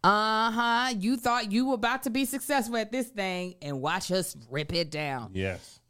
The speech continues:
Speaker 1: Yeah, he was wrong.
Speaker 2: Especially 'cause people wait until you
Speaker 1: They coulda called it out early on when
Speaker 2: Oh.
Speaker 1: it was irrelevant to,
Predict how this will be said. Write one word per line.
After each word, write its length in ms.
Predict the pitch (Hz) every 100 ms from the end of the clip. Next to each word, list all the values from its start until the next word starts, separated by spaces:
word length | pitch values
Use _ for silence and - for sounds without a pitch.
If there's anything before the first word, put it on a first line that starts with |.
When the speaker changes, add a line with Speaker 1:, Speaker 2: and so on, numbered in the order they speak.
| 440
Speaker 1:
Yeah, 160 | 381 156 - _ _
he 120 | 370
was 200 | 311 202
wrong. 460 | 160 156 156 208 247 _ _
Speaker 2:
Especially 220 | 320 370
'cause 140 | 277 226
people 320 | 277 208 139
wait 320 | 135 208 214
until 360 | 170 143 196 185
you 520 | 165 160 147 135 139 - _ _ -
Speaker 1:
They 120 | 247 311
coulda 180 | 302
called 280 | 247 247 233
it 80 | 220
out 180 | 208 196
early 280 | 196 190 190
on 300 | 190 143 139
when 160 | 170 190
Speaker 2:
Oh. 60 |
Speaker 1:
it 180 | 196 180
was 180 | 180 185
irrelevant 680 | 196 175 202 208 185 185 -
to, 340 | 190 165 165